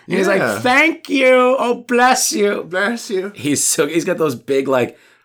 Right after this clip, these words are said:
Speaker 1: uh, glasses, those
Speaker 2: What?
Speaker 1: big, like, magnifying
Speaker 2: Oh.
Speaker 1: glasses.
Speaker 2: Just think of his position in life where he has to sit there in crude oil, like, sni-, like, have you ever, like, stood above a tankard or, like, been near an oil spill? <laughs> It's just,
Speaker 1: Yeah.
Speaker 2: it's
Speaker 1: It, it's,
Speaker 2: putrid.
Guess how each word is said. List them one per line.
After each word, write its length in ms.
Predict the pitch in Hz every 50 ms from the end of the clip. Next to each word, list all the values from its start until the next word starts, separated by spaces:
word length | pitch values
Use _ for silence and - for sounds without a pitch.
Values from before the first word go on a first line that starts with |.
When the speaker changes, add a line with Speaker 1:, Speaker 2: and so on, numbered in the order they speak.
| _ _
Speaker 1:
uh, 100 | - 160
glasses, 800 | 143 117 120 123 127 127 131 135 131 - 139 139 135 131 131 120 123
those 160 | 135 127 120
Speaker 2:
What? 80 | 101
Speaker 1:
big, 120 | 147 143 120
like, 140 | 131 120 120
magnifying 800 | 123 123 120 123 127 123 131 - - 139 131 131 131 135 127 -
Speaker 2:
Oh. 20 |
Speaker 1:
glasses. 680 | - 160 - - - - - - - - _ - - -
Speaker 2:
Just 160 | - 220 -
think 160 | 254 254 226 214
of 100 | 190 147
his 200 | 147 135 113 -
position 560 | - - - 127 113 127 147 - - 151 120
in 100 | 107 104
life 340 | 110 120 139 135 110 98 -
where 100 | 113 113
he 60 | 120
has 160 | 147 139 143 139
to 140 | - 135
sit 360 | 131 - - 214 185 180 180 -
there 300 | 120 95 82 80 80 80
in 360 | - - - 123 120 117 107
crude 380 | - - - 185 185 180 175
oil, 460 | 175 175 180 170 135 101 85 82 80 80
like, 180 | 78 78 80
sni-, 380 | - - - - 175 180 - -
like, 160 | 113 123 113
have 240 | 107 127 147 156 165
you 100 | 190 202 202
ever, 180 | 202 185 185 175
like, 200 | 147 120 107 -
stood 500 | - - - - - - 123 120 123 139
above 240 | 127 98 107 107
a 40 | 101
tankard 500 | - - 92 92 101 110 - 147 151 147
or, 120 | 123 98 90
like, 220 | 87 87 87 80
been 160 | - 87 92 95
near 140 | 98 98
an 80 | 92 85
oil 260 | 82 82 92 110 135
spill? 300 | - - _ - 160 156
<laughs> 140 | 175 - -
It's 140 | - - -
just, 120 | 147 120 117
Speaker 1:
Yeah. 180 | 107 80 - - _ _ _ -
Speaker 2:
it's 220 | 147 147 143 139
Speaker 1:
It, 300 | - - - - 147 139
it's, 180 | 208 240 240 -
Speaker 2:
putrid. 340 | - - 92 78 80 78 -